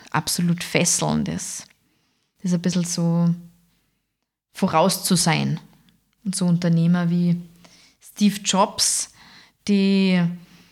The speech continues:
die begeistern mich nicht nur, sondern die berühren mich richtig, weil das hat so viel Mut, das hat so viel Selbst-,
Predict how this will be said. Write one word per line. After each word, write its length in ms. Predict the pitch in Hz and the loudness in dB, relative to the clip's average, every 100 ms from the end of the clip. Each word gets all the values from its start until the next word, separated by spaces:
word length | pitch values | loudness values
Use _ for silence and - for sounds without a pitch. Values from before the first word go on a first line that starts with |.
| _ _ _ _ _ _ _ _ _ _ _ - | _ _ _ _ _ _ _ _ _ _ _ -2
die 60 | |
begeistern 880 | 175 196 - - 151 202 - 254 254 | 0 0 0 -2 0 0 0 0 2
mich 140 | 262 | 2
nicht 340 | 240 233 262 262 | 2 2 0 2
nur, 360 | 254 277 330 | 2 2 -2
sondern 440 | 302 - 202 196 190 | -2 0 2 2 2
die 120 | 190 | 0
berühren 560 | 170 180 180 285 277 196 | 0 0 2 2 4 2
mich 180 | 165 | 2
richtig, 560 | 165 165 - 151 98 - | 0 -4 -4 -4 -4 -4
weil 480 | 180 175 180 175 170 - - - - _ | 0 2 2 0 -2 -4 -16 -16 -18 _
das 240 | 196 180 196 | 0 2 2
hat 180 | 220 220 | 2 2
so 120 | 262 | 0
viel 200 | 311 302 | 2 2
Mut, 640 | 254 208 220 247 320 - | 4 2 2 -2 -4 -6
das 140 | 220 220 | -4 -2
hat 160 | 208 | 0
so 140 | - 220 | 0 -2
viel 380 | 233 220 220 | 0 2 2
Selbst-, 1040 | 214 - - 214 196 240 233 - - - | 0 -2 0 2 2 0 0 -2 -2 -8